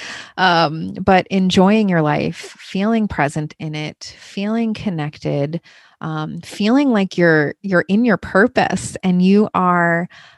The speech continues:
um, you know, doing what you're passionate about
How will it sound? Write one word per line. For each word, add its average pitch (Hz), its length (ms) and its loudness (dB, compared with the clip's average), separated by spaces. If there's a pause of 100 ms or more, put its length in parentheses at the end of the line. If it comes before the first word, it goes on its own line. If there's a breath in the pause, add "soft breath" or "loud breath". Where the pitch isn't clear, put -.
um, 175 800 -4 (880)
you 175 120 -2
know, 160 140 0 (120)
doing 220 280 4
what 240 100 0
you're 175 100 0
passionate 180 640 -2
about 151 540 -4